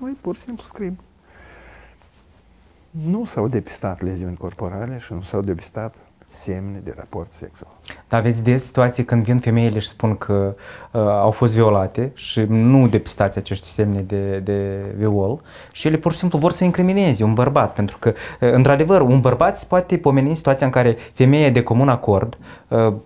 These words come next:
Speaker 2: acceptă un act sexual, după aia, uh, există o nemulțumire, actul sexual a fost, uh, a avut loc, asta poate să o confirme și medicul legist, dar ea spune că a fost viol. Și pe de altă parte,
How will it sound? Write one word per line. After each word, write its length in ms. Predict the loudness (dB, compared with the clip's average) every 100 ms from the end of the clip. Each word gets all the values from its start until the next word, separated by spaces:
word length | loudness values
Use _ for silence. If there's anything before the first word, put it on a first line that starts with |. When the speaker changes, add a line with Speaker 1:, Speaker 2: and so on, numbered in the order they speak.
| -2
Speaker 2:
acceptă 640 | 0 0 0 2 2 2 2
un 140 | 4
act 200 | 2 0
sexual, 440 | -4 -2 2 2 2
după 200 | 0 4
aia, 360 | 4 4 2 -2 -8
uh, 480 | 2 4 4 4 6
există 320 | 6 4 4
o 20 | 6
nemulțumire, 720 | 8 6 4 4 4 4 0
actul 300 | 2 2 2
sexual 320 | 0 2 4 4
a 80 |
fost, 400 | 4 0 0 -2
uh, 220 | 4 4 4 -4 -2
a 100 | 4
avut 260 | 4 2 2
loc, 340 | 4 4 2 -14 -20 -20 _ _ -2
asta 280 | 0 2 2
poate 180 | 0 0
să 60 |
o 40 | 2
confirme 420 | 4 4 4 4
și 380 | 2 2 4 6
medicul 380 | 4 4 2
legist, 400 | 2 4 2 0 -8 -20 -6
dar 360 | 2 2 4 4
ea 160 | 4
spune 220 | 2 0 0
că 80 |
a 40 | 0
fost 220 | 0 -2
viol. 400 | 2 2 2 -2 -12 _
Și 100 | -6
pe 80 | 2
de 60 |
altă 200 | 4 4
parte, 480 | 2 2 2 2 0